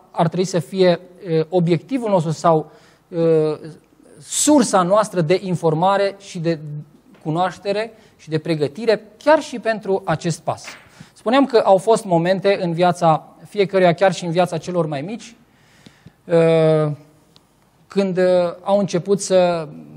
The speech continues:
să simtă ceva, vedem adesea imagini sau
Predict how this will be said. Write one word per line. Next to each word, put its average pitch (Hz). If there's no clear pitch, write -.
să 185
simtă 202
ceva, 185
vedem 185
adesea 180
imagini 180
sau 165